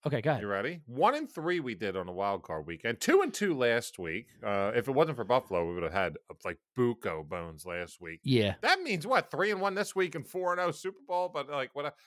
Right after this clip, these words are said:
Speaker 2: I mean, <laughs> come on! That's guaranteed money making.
Speaker 1: We can do
Speaker 2: Maybe
Speaker 1: it.
Speaker 2: not.
Speaker 1: We can do it, baby. Come on. We can do it.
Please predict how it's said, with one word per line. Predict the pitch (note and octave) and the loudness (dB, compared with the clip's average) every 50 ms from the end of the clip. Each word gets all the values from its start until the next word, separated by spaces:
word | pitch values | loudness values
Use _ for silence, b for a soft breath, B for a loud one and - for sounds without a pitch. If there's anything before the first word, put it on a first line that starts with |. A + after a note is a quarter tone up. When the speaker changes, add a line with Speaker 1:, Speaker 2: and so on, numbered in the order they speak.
| b | b
Speaker 2:
I | G3+ G#3 | 0 0
mean, | G#3 G#3+ - | 0 0 -4
<laughs> | - | -4
come | - - E4 | -4 2 4
on! | F#4 - - G3 C#3+ A2 - - - b b b b b b | 4 4 4 4 2 2 0 -2 -12 b b b b b b
That's | F#3 A#3+ - E4+ | -2 -2 -2 0
guaranteed | - - G3+ G3+ G#3 A3 G#3 - D4 D#4 D#4+ | 2 4 4 6 4 4 0 -2 -4 -4 -2
money | F4+ G4+ G#4 G#4 G4 | 0 0 0 0 0
making. | C#4+ F#3 B2 A#2 A2 A2+ G#2 F2+ D#2 | 2 2 2 2 2 0 -2 -4 -4
Speaker 1:
We | D3 C#3 | -4 -6
can | - C#3 C3 | -6 -6 -6
do | B2+ A2 | -4 -4
Speaker 2:
Maybe | F#2+ B2 B2 | -2 -2 -4
Speaker 1:
it. | D3 | -4
Speaker 2:
not. | D2+ - | -6 -8
Speaker 1:
We | D#3 C#3 | -8 -6
can | - D#3+ D3+ C#3+ | -4 -4 -4 -2
do | C#3 D3+ C#3+ C#3+ | 0 0 0 0
it, | C#3 - | -2 -2
baby. | C#3+ C#3+ D3 C#3 C#3 | -2 -2 -2 -2 -2
Come | B2+ - G3+ G3+ E3+ | 0 2 4 4 4
on. | D3+ C3+ A#2+ A2+ A2+ A#2+ | 2 0 -2 -4 -4 -4
We | F3 - | -4 -2
can | - G#3 F#3+ F3+ | -2 -2 -2 0
do | - F3 C#3+ B2+ | 0 0 0 -2
it. | A2 F2 | -4 -10